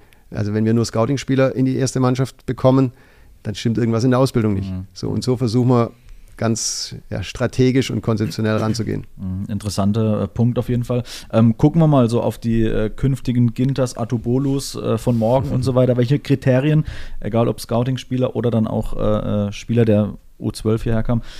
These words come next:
Speaker 2: welche Kriterien muss denn so ein Spieler mitbringen? Ähm, ist das von Position zu Position unterschiedlich? Kommt's vielleicht auch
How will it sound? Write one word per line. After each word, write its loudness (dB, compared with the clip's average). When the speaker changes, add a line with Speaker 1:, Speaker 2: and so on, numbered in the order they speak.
Speaker 2:
welche 2
Kriterien 2
muss 2
denn 4
so 2
ein 6
Spieler 2
mitbringen? -2
Ähm, 2
ist -10
das -6
von -6
Position -2
zu -8
Position -6
unterschiedlich? -6
Kommt's 0
vielleicht -2
auch -2